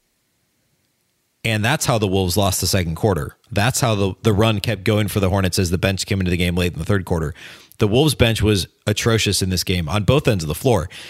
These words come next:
But the lack of, of, you know, making some of those easy shots in the paint, it was mostly bench guys at fault for that, by the way. Um, you know, Towns was fine. Rubio was very good in this game.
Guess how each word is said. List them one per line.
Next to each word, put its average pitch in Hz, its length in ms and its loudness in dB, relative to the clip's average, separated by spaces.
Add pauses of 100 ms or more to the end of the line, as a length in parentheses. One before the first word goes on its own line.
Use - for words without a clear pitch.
(340)
But 113 140 0
the 113 100 0
lack 110 340 0
of, 113 380 -2
of, 110 400 0
you 117 100 -4
know, 110 140 2
making 160 340 2
some 127 160 2
of 104 80 4
those 95 220 0
easy 127 240 2
shots 107 280 0
in 101 60 -2
the 87 80 -2
paint, 101 240 -2
it 120 40 0
was 120 120 2
mostly 170 320 2
bench 127 300 2
guys 82 260 -2
at - 140 -6
fault 107 200 -2
for - 140 -4
that, 78 260 -6
by 98 140 2
the 87 80 0
way. 85 300 0 (420)
Um, 95 460 0
you 135 100 2
know, 113 80 4
Towns 117 300 -2
was 101 100 0
fine. 104 260 0
Rubio 104 280 4
was 95 100 0
very 104 220 2
good 98 120 2
in 95 120 2
this 90 120 0
game. 92 360 -2